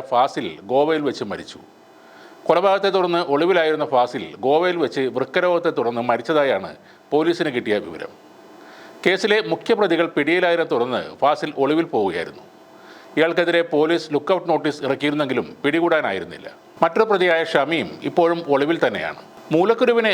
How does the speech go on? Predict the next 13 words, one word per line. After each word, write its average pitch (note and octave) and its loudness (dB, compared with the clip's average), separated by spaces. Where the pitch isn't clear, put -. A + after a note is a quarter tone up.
ഒറ്റമൂലി F#3+ 0
ചികിത്സ D#3+ 0
നടത്തിയിരുന്ന C#3+ -2
ഷാബാസ് C#3 2
ഷെരീഫിനെ C#3+ -4
ആ G3 4
ചികിത്സയുടെ E3+ 0
രഹസ്യം D#3+ -2
മനസ്സിലാക്കാൻ C3 -2
മൈസൂരിൽ F#3+ 2
നിന്നും C3 -4
ഇവർ B2 0
തട്ടിക്കൊണ്ടുവരികയായിരുന്നു. A#2 -2